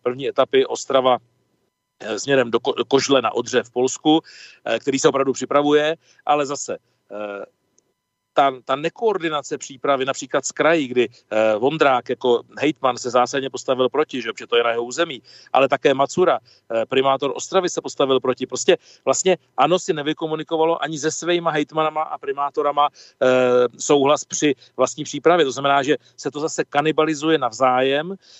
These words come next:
No a teďka dovedete si představit, nebo dovede si snadno představit, že by třeba Poláci se, když by mohli čerpat, eh, takovýhle peníze z Evropy, že by se jako hádali na úrovni kraj,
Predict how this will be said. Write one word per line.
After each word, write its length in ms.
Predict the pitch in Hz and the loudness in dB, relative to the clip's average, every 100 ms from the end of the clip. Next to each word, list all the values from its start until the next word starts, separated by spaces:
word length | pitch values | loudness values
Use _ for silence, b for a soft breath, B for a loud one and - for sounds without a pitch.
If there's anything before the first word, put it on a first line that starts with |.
| b b | b b
No 100 | 151 | -4
a 40 | 135 | -4
teďka 340 | 143 - 180 - _ | -4 2 2 2 _
dovedete 440 | 185 135 151 - 151 | 0 2 2 0 -6
si 140 | 180 | -8
představit, 340 | - 139 160 | -6 -2 -2
nebo 120 | 151 127 | 0 0
dovede 220 | 135 151 | 0 0
si 100 | 156 | -2
snadno 220 | 160 160 | -2 -2
představit, 400 | 139 - 156 160 B B | -2 0 2 2 B B
že 140 | 131 | -2
by 80 | 135 | 0
třeba 260 | - 151 151 | 0 0 0
Poláci 800 | - 127 123 113 - 123 107 117 _ _ - | 0 2 2 0 -6 -8 -8 -12 _ _ -12
se, 240 | - 139 - - | -4 -4 -4 -14
když 220 | 127 123 | -8 -2
by 120 | 151 | 0
mohli 200 | 147 156 | 2 0
čerpat, 380 | - 143 - 147 - | 0 -2 0 -4 -4
eh, 120 | 120 | -4
takovýhle 440 | 123 127 147 151 156 | -2 -2 -2 2 2
peníze 320 | 156 143 151 | 2 -4 -4
z 100 | 147 - | -6 -4
Evropy, 400 | 120 135 - 139 b b | 0 0 0 -4 b b
že 140 | - 127 | -2 0
by 100 | 135 | 2
se 160 | - | 2
jako 200 | 147 - | 2 2
hádali 580 | 131 - 110 127 139 147 | 0 2 2 2 0 -2
na 160 | 139 131 | -4 -4
úrovni 420 | 123 127 127 147 | -2 -2 -4 -10
kraj, 460 | - 123 123 135 | -6 0 0 0